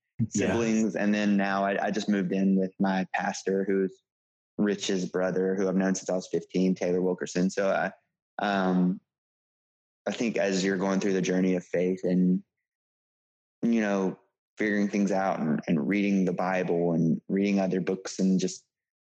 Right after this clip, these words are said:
Speaker 2: um, wrestling with it and surrendering to it on a daily basis,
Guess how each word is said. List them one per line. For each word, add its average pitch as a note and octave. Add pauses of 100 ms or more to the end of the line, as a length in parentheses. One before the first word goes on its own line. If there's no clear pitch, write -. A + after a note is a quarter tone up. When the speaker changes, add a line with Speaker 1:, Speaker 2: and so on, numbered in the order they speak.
(160)
Speaker 2:
um, F#2 (800)
wrestling A2
with G#2
it G2+
and F2+ (260)
surrendering G2+
to G2+
it F#2+
on G2
a F#2
daily F2+
basis, F2